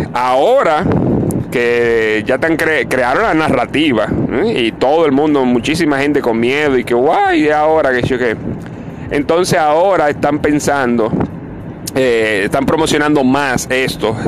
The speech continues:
de, de, del, del bicho, del virus. ¿Para qué? No para que usted vaya o no vaya a votar, porque ya eso pasó, sino para que usted se aleje, ¿eh? De los pocos,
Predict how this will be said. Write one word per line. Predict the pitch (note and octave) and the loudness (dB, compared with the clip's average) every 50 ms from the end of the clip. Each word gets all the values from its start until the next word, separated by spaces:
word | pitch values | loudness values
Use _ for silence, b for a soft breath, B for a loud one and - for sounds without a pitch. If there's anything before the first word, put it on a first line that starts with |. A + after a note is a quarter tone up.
| - - - | -4 -2 -2
de, | A2 G#2+ G#2 G2 F#2+ F2+ F2+ F#2+ F2 D#2+ C#2+ D2+ - | -2 0 0 0 0 0 0 0 -2 -4 -6 -8 -6
de, | - A2 G#2 G2+ F#2+ F#2 F#2 F2 - - | -4 -2 0 0 0 -2 -2 -4 -6 -4
del, | G#2 G#2+ G#2 G2+ G2 G2+ | -2 0 0 0 0 0
del | A2 A2 A2+ G#2+ | -2 -2 -2 0
bicho, | A#2 C3 B2 - - - G#2 | 0 -2 -2 -2 -2 0 0
del | G2+ G2 F#2+ F#2+ F#2+ | 0 0 0 -2 -4
virus. | F#2 G#2 C3+ B2+ A2 G#2 G#2+ G#2+ - - - B B B B B B B B B B B B B - - - - - - - - - | -2 -2 0 0 0 0 0 0 0 -4 -6 B B B B B B B B B B B B B -14 -14 -14 -14 -14 -14 -14 -12 -4
¿Para | - C#3+ E3+ F3+ F3+ - - | -2 -2 0 0 0 -2 -2
qué? | - F3 C3+ G#2+ F#2+ F2 F2 - - | -2 0 0 0 -2 -2 -4 -4 -4
No | G#2+ A#2+ D3+ G3 G3+ | -2 0 0 0 0
para | - D3 | 0 0
que | C#3 C#3 | 0 0
usted | A#2+ B2+ A#2+ A#2 | 2 2 2 2
vaya | A#2 A#2 A2+ A2 A2 G#2+ | 2 2 2 2 0 0
o | G#2+ | 0
no | G#2+ A2 G#2+ | 0 0 0
vaya | A2+ A2 G#2+ G#2+ | 0 2 2 2
a | |
votar, | G2+ A2 - - A#3+ C#4 | 2 0 0 0 -2 0
porque | - E3 C#3 A#2+ | 0 0 0 0
ya | A#2 | 0
eso | A2+ - - - | 0 0 0 0
pasó, | - - - - F#3+ G#3 B3 B3+ A3+ - E3+ - - - - B B B B B B | -2 -2 -2 0 0 0 0 -2 -2 -2 -2 -2 -2 -4 -8 B B B B B B
sino | - C3 B2+ C3 C3+ | -4 -2 0 0 0
para | - E3 C3 | -2 -2 -2
que | - | -2
usted | C#3 A2+ D3+ | -2 0 0
se | D3+ - E3 | 0 0 2
aleje, | D#3 C#3+ C#3 C#3 C#3+ D#3 D#3+ C#3+ - - A2+ G#2+ G2 F#2+ - B B B B B B B B B B B - - - - | 2 2 2 2 2 0 0 0 0 -2 -2 -2 -2 -2 -4 B B B B B B B B B B B -14 -14 -8 -4
¿eh? | - A2+ C3+ F3 F#3 C3 | -2 0 0 0 -2 -2
De | - B2+ A#2 | 0 0 2
los | A#2 A#2+ A2+ - | 2 2 0 0
pocos, | - - E3 A3 A3 - B3+ A#3 A#3 A3+ G#3+ G#3 G3+ G3 F#3+ F#3+ F#3 F3 D#3+ C3+ | 0 0 0 0 0 0 0 2 2 2 2 2 2 2 2 2 2 2 2 0